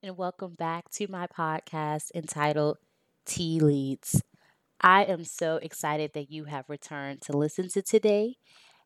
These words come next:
And with that, let's hop into our discussion of the day. I am really excited to talk about this because this has been a idea that has been brewing in my mind for some time. So I hope that through the topic today,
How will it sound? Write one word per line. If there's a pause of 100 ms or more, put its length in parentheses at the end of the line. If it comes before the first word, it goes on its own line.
(140)
And
with
that,
let's
hop
into
our
discussion
of
the
day. (360)
I
am
really
excited
to
talk
about
this
because
this
has (140)
been (460)
a
idea
that
has
been
brewing
in
my
mind
for
some
time. (280)
So
I
hope (280)
that
through
the
topic
today,